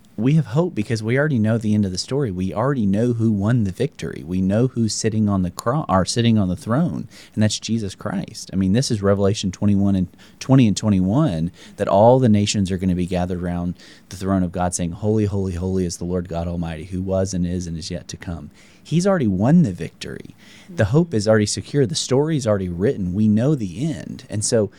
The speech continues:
from that place of hope, we can then engage a lot of these pressing questions, because if we start to think about what technology is, I think a lot of people say, "Well, it's,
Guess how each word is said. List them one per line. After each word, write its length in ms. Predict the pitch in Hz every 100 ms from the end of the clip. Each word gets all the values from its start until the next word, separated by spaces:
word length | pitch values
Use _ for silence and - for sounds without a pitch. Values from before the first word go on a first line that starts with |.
| -
from 300 | - 123 123
that 180 | 160 156
place 300 | - 120 -
of 60 | 92
hope, 580 | - 208 151 82 - -
we 160 | 104
can 300 | 120 110 95
then 220 | 95 139 156
engage 580 | 104 92 101 151 175
a 80 | 135
lot 220 | 95 87
of 80 | 87
these 180 | 87 87
pressing 400 | - 82 - 92
questions, 640 | - 82 - 92 95 107 - - - -
because 460 | 113 113 139 123 - - - - - - 123
if 120 | 123
we 80 | 139
start 280 | - 175
to 100 | 175
think 220 | 135 135 131
about 260 | 113 90
what 300 | 95 135 -
technology 720 | 101 - 113 113 104 98 92 -
is, 640 | 165 170 87 80 110 - - - -
I 40 |
think 160 | 123 156
a 60 | 123
lot 260 | 110 123
of 80 | 135
people 300 | 123 107 101
say, 240 | - 104
"Well, 380 | 98 98 104 95 -
it's, 180 | 104